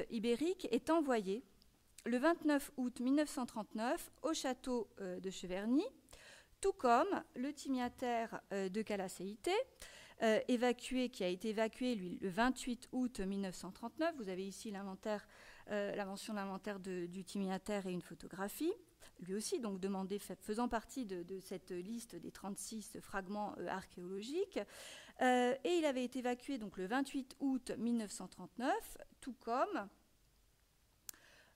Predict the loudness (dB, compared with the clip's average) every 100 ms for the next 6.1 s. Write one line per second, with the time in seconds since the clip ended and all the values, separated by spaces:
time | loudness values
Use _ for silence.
0 | -2 2 4 4 2 0 0 0 0 -6
1 | 0 2 4 2 0 -2 -2 0 -2 0
2 | 0 0 -4 -6 -6 -6 -8 -4 0 2
3 | 2 0 -8 _ _ _ _ -20 -14 -2
4 | 4 4 4 -4 -10 -4 -2 -2 -4 -4
5 | -6 -6 -2 -2 0 -2 -4 -4 -2 -2
6 | -2